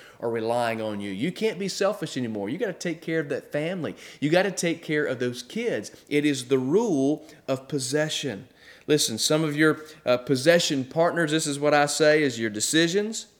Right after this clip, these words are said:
You need to be on the same page. Your home, be on the same page in your home, in your bed, in your, yourselves and the decisions that you make for, for your life and the, and the direction, your future, your money, and your kids.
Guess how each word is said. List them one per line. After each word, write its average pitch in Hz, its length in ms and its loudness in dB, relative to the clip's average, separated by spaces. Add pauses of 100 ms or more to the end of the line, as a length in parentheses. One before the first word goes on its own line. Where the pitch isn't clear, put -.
(160)
You 123 80 -2
need 131 60 2
to 131 80 0
be 139 80 8
on 139 80 4
the 135 80 2
same 143 300 0
page. 135 420 0
Your 117 80 0
home, 165 500 4 (280)
be 147 100 6
on 131 100 4
the 120 60 0
same 147 340 0
page 139 320 0
in 123 100 -4
your 110 120 -2
home, 156 500 2 (240)
in 139 160 2
your 113 120 -2
bed, 151 680 2 (320)
in 131 140 2
your, 113 380 2 (100)
yourselves 165 640 6
and 131 100 2
the 110 40 -2
decisions 151 480 0
that 147 200 2
you 127 80 -4
make 143 420 0
for, 107 280 -4 (180)
for 117 160 -2
your 110 220 -2
life 147 500 0
and 98 140 -4
the, 95 120 -6
and 107 140 -10
the 98 40 -6
direction, 135 600 0
your 95 100 -8
future, 185 640 -2 (340)
your 107 100 -4
money, 156 640 2
and 139 100 -8
your 175 100 -8
kids. - 600 -12